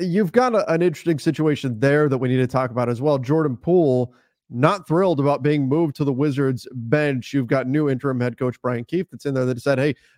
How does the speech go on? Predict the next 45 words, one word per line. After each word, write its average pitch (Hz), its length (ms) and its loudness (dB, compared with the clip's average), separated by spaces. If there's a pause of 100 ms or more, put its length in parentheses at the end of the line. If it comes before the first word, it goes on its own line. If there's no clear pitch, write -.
I, 147 240 -2 (100)
you're 147 160 2
gonna 151 160 0
go 147 160 2
to 147 80 -2
the 131 80 -2
bench 156 400 0
and, 135 220 0
and 123 580 -2
be 147 380 2 (260)
kind 135 140 -2
of 120 40 -4
a 117 60 -4
sixth - 320 -8
man 170 320 0
here 131 180 0
for 127 220 -2
us." 127 160 -4 (460)
What 135 260 -2
do 240 80 2
you 226 80 2
think 214 160 0
about 196 220 0
the 151 80 0
move? 175 560 0 (120)
I, 214 220 -2
I'm 226 160 0
not, 294 220 0 (640)
I'm 269 180 2
not 277 180 0
concerned 190 360 0
about 165 180 2
him 156 100 0
saying 156 280 0
he's 160 180 0
not 139 160 -2
happy 160 320 -2
about, 131 240 -2
I 220 80 2
would 269 80 -2
expect - 540 -4
him 143 100 0
to 143 60 4
be, 156 120 0
eh, 185 120 0